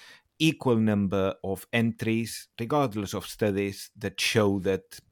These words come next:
meat is much better for you and you should be eating five times a day.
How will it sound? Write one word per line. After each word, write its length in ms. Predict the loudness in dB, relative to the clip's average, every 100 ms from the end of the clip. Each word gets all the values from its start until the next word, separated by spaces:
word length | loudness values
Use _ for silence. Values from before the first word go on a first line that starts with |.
| -4
meat 360 | 0 0 -2
is 160 | -6 -4
much 280 | -4 -4 -4
better 300 | -4 -4 -8
for 160 | -6 0
you 380 | 6 6 6
and 160 | 2 0
you 80 | -4
should 240 | -6 -6
be 160 | -2 -4
eating 380 | -4 -4 -4 -6 -14
five 460 | -12 -2 0 0
times 340 | -2 -4 -4 -6
a 40 |
day. 320 | -6 -6 -6